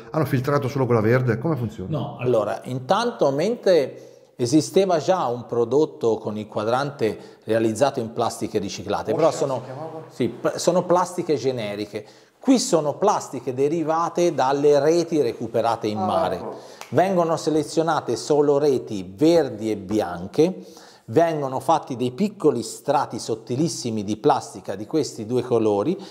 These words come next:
Speaker 2: e poi vengono sovrapposti in maniera casuale e fusi insieme per creare il quadrante. Il risultato finale, oltre ovviamente a questo splendido, eh, colore, è che nessun quadrante sarà mai identico all'altro,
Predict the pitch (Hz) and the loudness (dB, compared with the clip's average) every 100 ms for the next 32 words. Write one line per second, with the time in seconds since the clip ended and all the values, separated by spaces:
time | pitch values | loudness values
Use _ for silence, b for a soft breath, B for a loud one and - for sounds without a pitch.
0 | B B 220 240 180 175 147 143 143 - | B B 2 4 4 2 -2 -6 -2 2
1 | 220 185 156 196 175 - 127 120 135 170 | 2 2 0 2 2 2 -8 -8 -6 -2
2 | 135 120 156 160 220 143 135 139 - 160 | -2 0 0 2 2 2 0 -4 -6 -6
3 | 151 - - 143 131 127 139 131 - 120 | -6 -6 -8 -4 -2 -2 -6 -6 -2 -2
4 | 117 107 107 101 - 101 95 95 92 98 | -2 -4 -4 -4 -2 0 0 -2 -4 -6
5 | 87 82 78 - 92 B B B - 180 | -4 -8 -10 -12 -14 B B B 4 4
6 | 190 214 220 240 175 131 - 156 170 127 | 4 0 2 0 0 -2 -4 -2 0 0
7 | 110 113 147 156 147 120 107 120 151 113 | -2 -2 2 2 2 -2 0 -2 -2 -2
8 | 117 - 107 - 127 123 117 101 104 90 | -4 -6 -8 -2 0 0 -2 0 0 -2
9 | B B B 120 117 107 98 - 147 147 | B B B 2 2 2 -2 0 4 4
10 | 131 117 165 185 B B 190 196 - 170 | 4 2 -2 -6 B B -2 0 0 0
11 | 127 156 160 - 262 247 - 175 175 202 | -2 -4 -6 -2 -2 0 0 0 0 0
12 | 202 - 185 147 131 143 151 160 156 123 | -2 -2 -2 -2 -2 -2 -2 0 -2 -2
13 | 117 120 127 120 110 104 127 139 107 - | 0 0 -2 -6 -2 2 4 2 0 -8
14 | 98 | -12